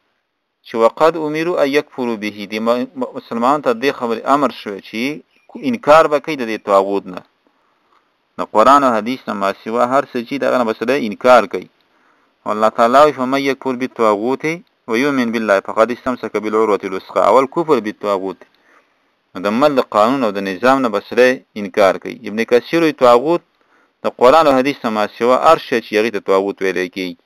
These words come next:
دې وجې نه دې آیت کې الله د طاغوت چې ویلی دا یو عالم ته د یهودو عالم کعب ابن اشرف نومي، هغه ته الله طاغوت وه. طاغوت یې ورته ولې وه؟ ځکه د قرآن او حدیث یې فیصله نه کوله. هغه خلک طاغوتیان دی چې قرآن او حدیث فیصله نه کوي. ځینې وایي: "تاسو موږ ته طاغوتیان ولې ویئ؟"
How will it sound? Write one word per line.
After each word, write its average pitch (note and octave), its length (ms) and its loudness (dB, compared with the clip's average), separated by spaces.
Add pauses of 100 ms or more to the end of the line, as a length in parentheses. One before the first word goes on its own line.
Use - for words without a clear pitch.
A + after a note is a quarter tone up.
(1900)
دې G#2+ 200 0
وجې D#3 220 6
نه C3+ 100 0
دې C#3 140 4
آیت D3 180 6
کې C#3 80 0
الله C3 200 4
د C3 120 6
طاغوت A2+ 400 2
چې - 100 -14
ویلی D3 200 2
دا C#3+ 120 2
یو A2+ 140 4
عالم A2+ 300 4
ته B2 120 -6
د G#2 60 -4
یهودو A2+ 400 0
عالم A#2+ 320 4
کعب C3+ 280 4
ابن G#2 180 -6
اشرف G#2+ 340 -2
نومي، G#2 180 -10
هغه B2 200 4
ته E3+ 120 0
الله B2 220 2
طاغوت F#2+ 480 -2
وه. F2+ 160 -6 (420)
طاغوت C3 300 4
یې D3 60 -4
ورته C3 160 2
ولې D#3+ 220 6
وه؟ A2 120 4
ځکه A2+ 180 -2
د A2+ 160 -4
قرآن B2+ 280 4
او A2 100 -2
حدیث G#2 240 -8
یې G2+ 140 -14
فیصله G#2 360 -4
نه G2 100 -4
کوله. F2 340 -2 (1040)
هغه A2+ 160 2
خلک E3 400 0
طاغوتیان B2+ 600 2
دی D#3+ 140 0
چې C#3+ 120 -2 (120)
قرآن B2+ 280 4
او A2 100 0
حدیث A2 360 -4
فیصله G2+ 340 -6
نه G2 120 -8
کوي. G2+ 140 -12
ځینې B2 160 -2
وایي: B2+ 200 0
"تاسو B2 220 2
موږ B2 160 -8
ته A2 60 -8
طاغوتیان G2+ 540 -2
ولې G2+ 240 0
ویئ؟" F2+ 280 -6